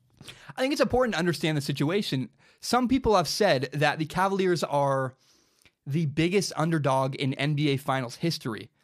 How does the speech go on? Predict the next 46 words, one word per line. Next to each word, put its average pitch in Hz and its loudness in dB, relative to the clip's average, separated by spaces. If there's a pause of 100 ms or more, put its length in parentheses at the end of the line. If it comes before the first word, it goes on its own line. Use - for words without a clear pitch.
(600)
That's - -8
not 349 -6
good. 196 0
Like, 156 -4
you 277 0
can't, 302 0 (340)
you 214 -6
can't 294 0 (120)
have 170 0
that 151 4
and 156 0
then 165 0
call, 160 2
make 165 0
a 175 2
bunch 160 0
of 151 -6
calls 143 0
against 139 -2
them. 123 -2
It 143 0
just 156 -4
looks 185 0
bad. 104 -2
It's 131 -10
bad 160 2
perception. 143 -2
Again, 175 4
whether 202 4
it's 170 -8
true 294 0
or 247 2
not, 170 -2 (500)
it's 143 -2
bad 160 2
perception 160 0
to 135 0
have 135 -2
a 131 -4
bunch 165 -2
of 160 -4
calls 147 0
go 131 -2 (400)
the 139 0
Warriors' 151 0
way 127 -2